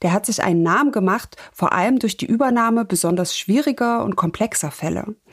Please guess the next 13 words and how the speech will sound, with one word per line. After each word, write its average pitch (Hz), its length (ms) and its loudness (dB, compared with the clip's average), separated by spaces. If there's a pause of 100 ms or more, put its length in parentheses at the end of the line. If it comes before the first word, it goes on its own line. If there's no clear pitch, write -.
(320)
Er 165 160 2
hat 247 160 2
zum 220 180 2
Beispiel 254 680 2
auch 175 140 0
den 190 200 2
Mörder 214 320 2
von 214 140 0
Rudolf 208 340 2
Mooshammer 170 640 2
vor 170 160 -8
Gericht 160 360 -6
vertreten. - 640 -8